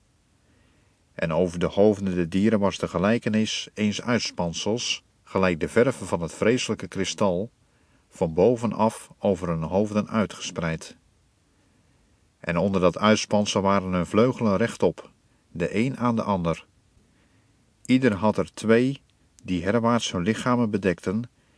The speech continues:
en ieder had er twee, die ze derwaarts bedekten.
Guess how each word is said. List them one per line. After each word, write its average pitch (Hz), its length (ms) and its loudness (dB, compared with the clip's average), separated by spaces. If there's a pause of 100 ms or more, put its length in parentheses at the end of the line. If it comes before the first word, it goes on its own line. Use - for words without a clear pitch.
(240)
en 82 260 -8
ieder 120 260 2
had 92 240 -2
er - 140 -8
twee, 110 420 2 (200)
die 101 160 0
ze 98 140 -2
derwaarts 87 480 0
bedekten. 82 560 -4